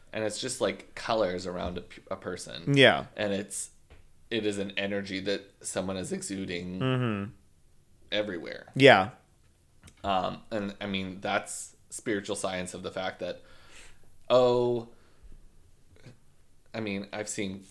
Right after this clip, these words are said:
Speaker 1: different colored auras before, but generally they're not, like, bright.
Speaker 2: Yeah.
Speaker 1: Um, but say you're really fucking mad.
Speaker 2: Mm.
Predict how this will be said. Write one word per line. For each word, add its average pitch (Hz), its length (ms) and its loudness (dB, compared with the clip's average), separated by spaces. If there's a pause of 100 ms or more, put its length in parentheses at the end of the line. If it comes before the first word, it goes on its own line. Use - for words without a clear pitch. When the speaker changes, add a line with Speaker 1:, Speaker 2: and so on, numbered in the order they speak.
(120)
Speaker 1:
different 98 280 -6
colored 90 300 -4
auras 90 320 -6
before, - 340 -8
but 85 200 -8
generally 90 400 -6
they're 87 140 -6
not, 92 260 -6
like, 87 260 -10 (600)
bright. 101 600 -4 (180)
Speaker 2:
Yeah. 117 360 8 (160)
Speaker 1:
Um, 82 440 -2 (100)
but 98 260 -8
say 92 240 -2
you're 95 300 -2 (200)
really 98 560 -2
fucking 101 380 2
mad. 95 460 -2
Speaker 2:
Mm. 123 480 0